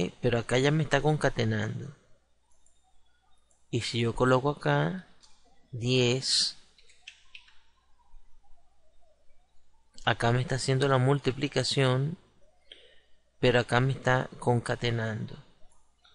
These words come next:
¿Ve? Entonces, acá en el, eh,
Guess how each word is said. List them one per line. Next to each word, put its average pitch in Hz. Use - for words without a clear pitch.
¿Ve? 151
Entonces, 127
acá 185
en 123
el, 123
eh, 123